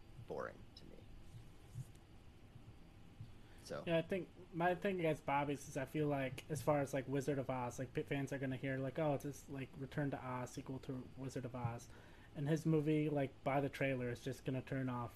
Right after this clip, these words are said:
Speaker 2: everybody. It's just gonna be this weird, nonsensical thing, which is basically all of David Lynch's work,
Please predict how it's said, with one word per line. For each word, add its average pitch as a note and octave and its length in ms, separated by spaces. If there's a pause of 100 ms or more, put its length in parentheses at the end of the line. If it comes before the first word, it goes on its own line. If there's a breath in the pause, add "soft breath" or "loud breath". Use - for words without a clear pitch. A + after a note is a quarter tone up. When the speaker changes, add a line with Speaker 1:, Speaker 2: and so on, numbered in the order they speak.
(100)
Speaker 2:
everybody. B2 540
It's - 160
just - 240
gonna C3 120
be C3 120
this B2 200
weird, C3+ 400
nonsensical C3 840
thing, B2+ 320
which B2 200
is A#2+ 160
basically B2+ 480
all B2 160
of B2+ 140
David B2+ 280
Lynch's B2 300
work, A#2 240